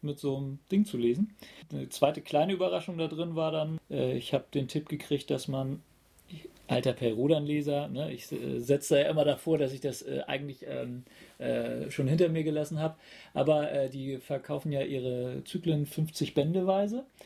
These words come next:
und du kannst dir bei Amazon Leseproben holen. Und wenn du dir eine Leseprobe eines fünfzig Band, äh, Blocks, äh, eines Per-Rodan-Zyklus holst, dann sind da die ersten zweieinhalb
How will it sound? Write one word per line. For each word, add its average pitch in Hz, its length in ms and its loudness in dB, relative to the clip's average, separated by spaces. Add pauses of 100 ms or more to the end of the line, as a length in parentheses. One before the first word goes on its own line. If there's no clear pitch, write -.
(160)
und 151 120 2
du 151 40 0
kannst 156 260 2
dir 165 140 6
bei 156 280 6
Amazon 156 760 -2
Leseproben 139 720 0
holen. - 280 -12 (600)
Und 135 240 6
wenn 139 120 4
du 135 60 0
dir 135 160 2
eine 120 120 0
Leseprobe 170 720 2
eines 123 480 -6 (200)
fünfzig 147 680 -2 (320)
Band, 151 380 0 (120)
äh, 127 160 -2
Blocks, 131 640 -2
äh, 131 200 -4
eines 123 400 -6
Per-Rodan-Zyklus 135 840 0
holst, 165 400 -4
dann 139 160 0
sind 156 260 -2
da 156 100 2
die 175 220 -8
ersten 170 420 -8
zweieinhalb 143 640 -4